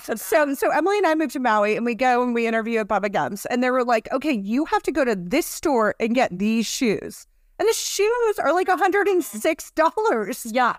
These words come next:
Speaker 1: And you're like, "Oh, okay." 'Cause apparently everybody can afford a hundred and six dollars safety shoes in
Speaker 2: And
Speaker 1: Maui.
Speaker 2: here's the other wild thing is, like,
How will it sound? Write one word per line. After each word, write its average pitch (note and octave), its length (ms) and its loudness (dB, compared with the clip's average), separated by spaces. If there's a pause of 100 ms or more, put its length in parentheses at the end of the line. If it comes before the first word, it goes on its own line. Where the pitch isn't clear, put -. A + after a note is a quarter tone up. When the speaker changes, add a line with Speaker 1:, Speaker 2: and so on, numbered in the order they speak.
Speaker 1:
And A#4 100 0
you're A#4+ 160 2 (120)
like, C5 240 -6 (340)
"Oh, F#4 260 4
okay." D4+ 380 2 (420)
'Cause D#4 200 0
apparently C4+ 580 0
everybody B3+ 400 0
can B3+ 160 -4
afford A#3+ 380 0
a A3 80 2
hundred A3+ 300 -2
and A3 180 0
six - 460 -6
dollars A3 440 2
safety G3 440 -2
shoes F3+ 500 -4
in A#3+ 120 0
Speaker 2:
And E4 80 -4
Speaker 1:
Maui. F#3+ 540 0
Speaker 2:
here's E4+ 220 0
the D#4 140 2
other D#4 160 2
wild F#3 400 0
thing F3 360 -4 (440)
is, A#3+ 200 0
like, A3 280 2